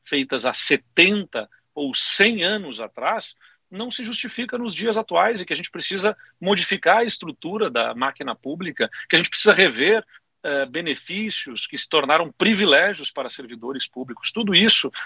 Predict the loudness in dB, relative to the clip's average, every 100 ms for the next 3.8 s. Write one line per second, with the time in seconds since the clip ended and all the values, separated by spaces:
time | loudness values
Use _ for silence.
0 | -14 -20 _ 6 8 8 2 0 0 -4
1 | -6 -8 -10 -10 _ _ _ _ _ _
2 | 2 2 2 -4 -14 -8 -4 -4 -6 -12
3 | -12 -14 -12 -2 2 2 0